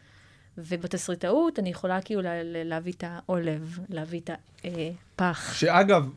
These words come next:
Speaker 2: אה, אני לא, את כאילו מנסה לשלב בסטנדאפ שלך סיפורים קצת יותר ארוכים או אישיים בזמן
Speaker 1: כל ה-,
Speaker 2: האחרון,
Speaker 1: כל
Speaker 2: או ש-
Speaker 1: הסטנדאפ שלי הם סיפורים אישיים שקרו לי, הכל. אמ, יש לי, בוא נגיד, כשאתה רואה אותי במועדון, אני בעיקר עושה וואן ליינרים, כי
Speaker 2: כן.
Speaker 1: זה מה שנכון למועדון למרתון.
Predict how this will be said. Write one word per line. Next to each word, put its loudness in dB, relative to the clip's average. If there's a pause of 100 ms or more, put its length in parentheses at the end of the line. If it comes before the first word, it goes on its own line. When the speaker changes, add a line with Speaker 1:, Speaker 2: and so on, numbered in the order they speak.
Speaker 2:
אה, 4
אני 6
לא, 8
את -2 (180)
כאילו 8
מנסה 8
לשלב 8
בסטנדאפ 6
שלך 2
סיפורים 6
קצת 2
יותר 6
ארוכים 6
או 8
אישיים 4
בזמן 4
Speaker 1:
כל 8
ה-, 8
Speaker 2:
האחרון, 6
Speaker 1:
כל 6
Speaker 2:
או 6
ש- 2
Speaker 1:
הסטנדאפ -2
שלי -4
הם -4
סיפורים -4
אישיים -4
שקרו -2
לי, 0 (340)
הכל. 2 (960)
אמ, -6 (640)
יש 0
לי, 2
בוא 2
נגיד, 4
כשאתה -2
רואה 6
אותי 0
במועדון, 2
אני -4
בעיקר -4
עושה -4
וואן -2
ליינרים, 2
כי 4
Speaker 2:
כן. 12
Speaker 1:
זה 10
מה 6
שנכון -2
למועדון -4
למרתון. -2